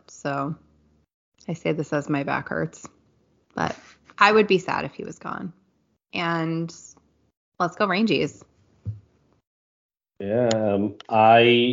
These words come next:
Speaker 2: am hopeful that I'll be awake for at least one of these games. So I hope,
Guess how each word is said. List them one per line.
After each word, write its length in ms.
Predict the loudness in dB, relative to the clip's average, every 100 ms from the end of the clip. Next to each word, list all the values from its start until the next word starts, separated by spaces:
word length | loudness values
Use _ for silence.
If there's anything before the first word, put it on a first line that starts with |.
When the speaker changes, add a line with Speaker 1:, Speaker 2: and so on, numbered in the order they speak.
| 0
Speaker 2:
am 280 | -2 0 -2
hopeful 520 | 4 4 4 2 4
that 140 | 4
I'll 120 | 4 0
be 220 | 0 0
awake 420 | 2 0 0 -2
for 140 | -4
at 60 | -2
least 260 | 0 -2 -6 -4
one 500 | 0 2 2 -2 -6 0
of 200 | 0 2
these 280 | 2 2 2
games. 680 | 2 4 2 -2 -6 -12 _ _ -20 _ _ _ _ _ _ _ -12
So 1200 | -8 0 4 8 8 8 8 6 6 2 -6 -18 -20 -20 _ _ _ _ _ _ _ _ _ _ _ _ _ _ _
I 180 | -4 -2
hope, 500 | 2 2 2 -2 -20